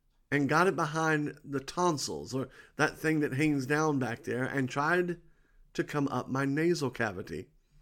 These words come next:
And that is when it started hurting. I started choking and I got scared. She just kind of telepathically told me, "Don't be afraid. We aren't going to hurt you." Parker said the aliens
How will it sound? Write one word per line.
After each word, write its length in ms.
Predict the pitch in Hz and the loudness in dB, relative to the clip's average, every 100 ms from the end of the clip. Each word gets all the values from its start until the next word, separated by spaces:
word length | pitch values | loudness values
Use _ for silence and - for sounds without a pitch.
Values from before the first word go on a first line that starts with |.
| _ _ _ _ _ | _ _ _ _ _
And 160 | 127 123 | 0 4
that 140 | 151 | 4
is 140 | 160 135 | 4 2
when 100 | 135 | -2
it 100 | 117 | -2
started 360 | - 123 127 | -2 -2 -2
hurting. 420 | 131 143 127 95 - _ _ _ _ - _ | -2 -2 -2 -8 -14 _ _ _ _ -20 _
I 120 | - 151 | 2 4
started 380 | - 156 143 | 4 4 2
choking 400 | 135 160 156 135 | 0 2 2 2
and 100 | 127 | 0
I 80 | 131 | 2
got 240 | 135 143 - | 2 0 0
scared. 540 | - 156 139 98 - - - - - | -2 0 0 -2 -8 -16 -20 -20 -10
She 180 | - 175 | 0 6
just 220 | 175 175 | 6 4
kind 220 | 170 170 | 0 2
of 160 | 143 135 | 0 -2
telepathically 800 | - 170 170 156 156 151 147 135 | -2 0 0 0 0 -2 -4 -4
told 360 | - 147 151 | -2 0 2
me, 180 | 131 117 | 2 -2
"Don't 420 | 110 135 143 156 | -2 0 2 2
be 160 | 139 160 | 0 0
afraid. 640 | 151 - 113 87 78 113 - - - - - - | -2 -2 -4 -2 -6 -8 -12 -20 -20 -20 -14 -2
We 140 | 127 | 0
aren't 280 | 123 127 127 | 2 0 -2
going 320 | 120 113 110 | -4 -4 -6
to 80 | 101 | -8
hurt 380 | - 180 175 - | -8 -6 -6 -6
you." 300 | - - - - _ _ - - _ _ _ _ _ - _ _ _ _ _ _ _ _ | -14 -14 -16 -20 _ _ -20 -20 _ _ _ _ _ -20 _ _ _ _ _ _ _ _
Parker 320 | - 156 165 151 | 2 4 4 0
said 260 | - 143 | 0 0
the 200 | 139 110 | 0 -2
aliens 640 | 143 151 101 107 147 - | -2 -2 -4 -4 -6 -8